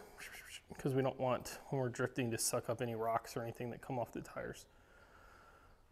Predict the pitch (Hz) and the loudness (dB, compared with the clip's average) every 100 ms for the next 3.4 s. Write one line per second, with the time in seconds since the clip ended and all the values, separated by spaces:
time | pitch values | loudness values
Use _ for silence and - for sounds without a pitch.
0 | - - - 139 131 120 - 151 139 156 | -6 2 8 10 10 6 2 2 8 10
1 | 156 160 143 - - - - 160 143 127 | 12 12 12 12 8 0 8 10 10 8
2 | 123 127 147 - - - - - - - | 8 8 8 0 -12 -16 -18 -20 -20 -4
3 | 151 135 131 | 4 6 6